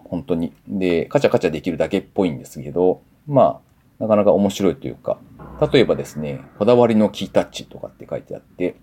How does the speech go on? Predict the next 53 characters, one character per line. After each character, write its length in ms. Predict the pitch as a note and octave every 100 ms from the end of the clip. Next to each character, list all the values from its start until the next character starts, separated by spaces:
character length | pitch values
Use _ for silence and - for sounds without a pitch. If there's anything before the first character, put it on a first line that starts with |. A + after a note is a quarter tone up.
| _ _ _ -
カ 100 | C3+
チ 100 | A#2
ャ 40 |
の 120 | E2+
キ 180 | - G2
ー 20 |
ス 140 | - F#2+
イ 20 |
ッ 100 | -
チ 140 | -
は 180 | G#2 - - _
押 160 | F#2
し 40 | -
た 100 | B2+
時 240 | C3 -
に 180 | - -
オ 100 | C#2+
リ 80 | G2+
ジ 140 | C3 C3+
ナ 120 | B2+
ル 100 | A#2
の 180 | A2+ - -
ア 80 | A2+
イ 100 | C3
ビ 180 | C3 B2+
ー 60 |
エ 40 | A#2+
ム 120 | A#2+
ピ 160 | - A2
ー 20 |
シ 200 | - G#2
ー 20 |
に 140 | F2
通 200 | D#2 E2+
じ 140 | D2+ D2+
る 140 | C#2
爽 240 | - C3 C3+
快 200 | D3+ B2
感 200 | G2 E2+
の 80 | D#2
あ 60 |
る 80 | D2+
メ 180 | - -
カ 140 | C3
ニ 100 | D3+
カ 120 | C#3+
ル 100 | B2+
キ 180 | - -
ー 20 |
ス 140 | G#2 F#2
イ 40 |
ッ 60 | -
チ、 240 | - -